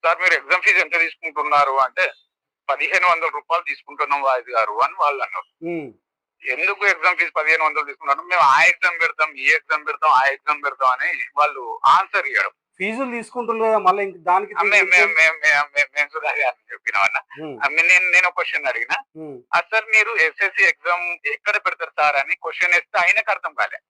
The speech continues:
Speaker 2: ఉమ్.
Speaker 1: ఏ రోజు డి-, విద్యాధికారి ఏ క్వశ్చన్ వేశారో
Speaker 2: ఉమ్.
Speaker 1: ఆయనకు అర్థమైతే లేదు. నేను రెండు మూడు సార్లు రిపీట్ చేసిన, "అసలు మీరు ఎస్ఎస్సి ఎగ్జామ్ ఎక్కడ పెడతారు?"
Speaker 2: ఉమ్.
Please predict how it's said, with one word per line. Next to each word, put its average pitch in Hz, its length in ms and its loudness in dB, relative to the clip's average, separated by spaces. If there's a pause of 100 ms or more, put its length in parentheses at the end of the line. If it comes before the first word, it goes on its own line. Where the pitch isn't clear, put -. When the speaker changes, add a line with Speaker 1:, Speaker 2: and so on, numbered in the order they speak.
(120)
Speaker 2:
ఉమ్. 170 240 -4
Speaker 1:
ఏ 175 220 6
రోజు 190 320 0 (100)
డి-, 165 140 2
విద్యాధికారి 165 720 -2
ఏ 151 80 2
క్వశ్చన్ 147 320 -4
వేశారో 127 420 -2 (180)
Speaker 2:
ఉమ్. 170 220 -6
Speaker 1:
ఆయనకు 214 280 0
అర్థమైతే 220 380 -2
లేదు. 170 160 -4
నేను 160 120 0
రెండు 170 160 -2
మూడు 185 140 -6
సార్లు 190 180 -4
రిపీట్ - 260 -6
చేసిన, 143 200 -2
"అసలు 202 200 -4
మీరు 202 120 -2
ఎస్ఎస్సి 170 500 -2
ఎగ్జామ్ 185 280 -6
ఎక్కడ 151 220 -4
పెడతారు?" - 520 -14
Speaker 2:
ఉమ్. 156 240 -8